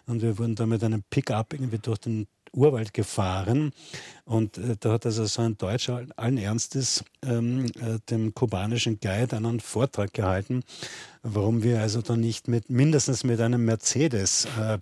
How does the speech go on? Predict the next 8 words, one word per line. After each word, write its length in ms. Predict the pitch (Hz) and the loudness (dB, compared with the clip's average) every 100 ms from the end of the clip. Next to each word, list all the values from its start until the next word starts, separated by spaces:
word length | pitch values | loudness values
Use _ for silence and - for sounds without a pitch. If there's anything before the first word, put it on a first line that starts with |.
| - | 0
Pickup 420 | 117 113 107 - | 0 4 0 0
da 100 | 117 | -4
unterwegs 640 | 107 110 113 95 98 104 - | -4 -2 -2 -2 -2 0 0
sind, 340 | 101 117 127 | 0 0 0
weil 200 | 104 107 101 | 0 0 0
der, 320 | 113 113 117 - - - - - | 2 4 2 0 -8 -14 -16 -2
äh, 460 | 110 110 120 117 120 | 2 4 4 4 2
äh, 840 | - 113 120 120 120 104 123 113 | -2 -2 0 0 0 -2 -4 -4